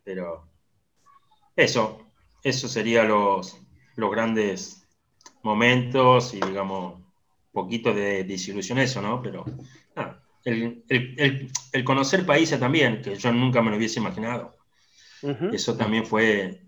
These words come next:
Speaker 1: hermoso en mi vida deportiva, eh, conocer, hacerme amigo de otros,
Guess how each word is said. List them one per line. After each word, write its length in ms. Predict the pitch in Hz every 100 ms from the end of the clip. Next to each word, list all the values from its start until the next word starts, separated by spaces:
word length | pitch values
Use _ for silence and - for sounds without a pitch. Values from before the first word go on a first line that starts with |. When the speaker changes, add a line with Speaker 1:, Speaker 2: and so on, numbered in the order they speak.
| -
Speaker 1:
hermoso 440 | 107 117 131 131
en 80 | 110
mi 60 |
vida 200 | 104 117
deportiva, 720 | 110 95 101 95 147 113 92 90 - _ _ _ _ _ _ _ -
eh, 220 | 101 101
conocer, 640 | 95 85 85 117 117 107 -
hacerme 360 | 98 - 120 113
amigo 340 | 101 131 131
de 80 | 107
otros, 380 | 104 107 92